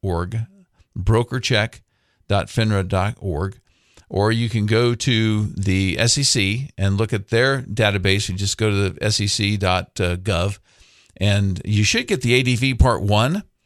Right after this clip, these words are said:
You can also go online and get the Part Two. The advisor can provide you with Part Two, which has even more information than Part One. Uh, and then you can go,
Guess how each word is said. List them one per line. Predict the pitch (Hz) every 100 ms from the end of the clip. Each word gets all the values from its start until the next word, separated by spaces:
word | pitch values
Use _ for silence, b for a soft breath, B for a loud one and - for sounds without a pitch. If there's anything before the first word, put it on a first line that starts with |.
| b b -
You | 107
can |
also | 110 135 139
go | 123 127 127 123 -
online | 110 117 113 123
and | 123
get | 110 107
the | 101
Part | - 117 110 -
Two. | 127 123
The | 113
advisor | 104 117 117
can | 107 120 120
provide | 117 113 113
you | 110
with | 101
Part | - 107
Two, | - 120
which | 117 117
has | 107 107 104
even | 110 101
more | 98 104 120
information | - 104 107 113
than | 98
Part | - 104 -
One. | 90 87 127 135 B B B B B
Uh, | - 95 92 92 98 -
and | 107
then | 110
you | 107 107
can | 110
go, | 113 117 110 104 123